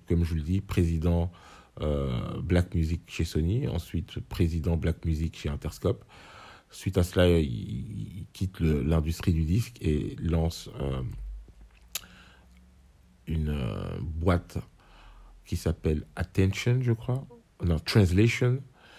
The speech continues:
Translation, qui est une agence de communication, euh, qui, euh, tend à mettre en relation les marques avec, euh, les artistes,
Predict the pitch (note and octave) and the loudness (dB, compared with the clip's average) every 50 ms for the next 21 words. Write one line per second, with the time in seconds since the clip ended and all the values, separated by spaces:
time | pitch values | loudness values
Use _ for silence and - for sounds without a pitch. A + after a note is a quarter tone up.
0 | - - - - - - _ - - F2+ E2+ E2 E2 F2 F2 - G2 F#2+ F#2+ - | -20 -20 -20 -20 -20 -20 _ -2 2 2 4 4 4 2 4 4 4 2 2 2
1 | - E2+ E2 D#2 E2+ E2+ E2 E2+ F2 D#2+ E2 E2 - F2 D2+ D#2 D#2 D#2 D2+ - | 0 0 0 2 2 2 2 2 2 2 0 0 2 2 2 2 0 0 0 0
2 | D#2+ D#2 - - F#2 - - - - D2 C#2 C2+ - - - - - - - - | -2 -2 -2 -4 -6 -6 -6 -8 -8 -8 -8 -8 -8 -10 -10 -12 -12 -14 -16 -8
3 | - F2+ E2+ F2 D2+ B1+ - - - F#2+ F2 F2 E2 - - D#2+ D2+ D2 D2 D#2+ | -4 -2 0 0 0 -2 -4 -4 -2 0 0 0 0 -2 -2 -2 -2 -2 0 0
4 | E2+ E2+ - - E2+ E2 E2 D#2+ D#2+ D#2+ - - D#2+ D#2 D#2 E2+ - - - - | -2 -2 0 -2 0 0 0 0 0 -2 -2 -4 -4 -6 -6 -6 -10 -16 -20 -20
5 | - - - - _ - F2 E2+ E2 E2+ E2 E2+ E2 E2+ F2 - - - - _ | -20 -20 -20 -20 _ -6 -2 2 4 4 4 4 2 0 0 -4 -10 -20 -20 _
6 | - - E2 D#2 E2 E2 E2 D#2+ - - - - - D2+ C#2+ C2+ C2 B1 A1 G1+ | -2 0 2 2 4 2 2 0 -4 -10 -16 -8 -6 -4 -4 -2 -4 -4 -6 -6
7 | - G1+ G1+ - - G#1+ B1+ D2+ E2+ E2 D#2 E2+ D#2+ - - - E2+ E2 - - | -8 -10 -10 -10 -8 -6 -4 -2 0 0 2 0 -2 -2 -4 -6 -6 -6 -6 -8
8 | - - | -10 -8